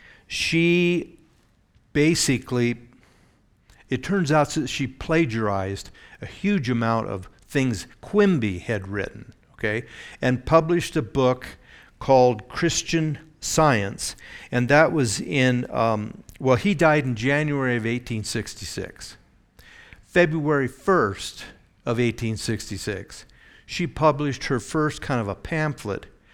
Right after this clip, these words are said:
with a bunch of plagiarism from Quimby, claiming she was the founder of this new way of thinking, new way of healing, new way of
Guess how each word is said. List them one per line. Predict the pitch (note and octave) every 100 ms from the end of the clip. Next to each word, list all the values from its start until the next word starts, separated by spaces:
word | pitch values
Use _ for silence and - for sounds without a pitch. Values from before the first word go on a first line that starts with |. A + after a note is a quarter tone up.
| - - - -
with | B2
a | A#2+
bunch | G#2+ D3+ D#3+ -
of | C3
plagiarism | - D#3+ D#3+ C3 C3 C#3 B2+
from | A#2+ A2
Quimby, | - - F#3+ F3+ A#2 G2 G2 - - - - - -
claiming | - D#3+ E3+ C#3 C3
she | B2 - D#3+
was | D3 C3 G#2 A2
the | A#2 A2+ - D4+ -
founder | - D3+ D3 C3+ A2 G#2+
of | A#2+ A2+
this | G#2+ G#2 B2
new | B2+
way | C3+ C3+
of | C3
thinking, | - A#2+ A2+ A#2 A2+
new | A2+
way | A2 A2+
of | G#2
healing, | A#2 A2+ A2 A2 G#2+
new | G#2+ G#2+
way | G#2+ G#2+
of | G2+ - -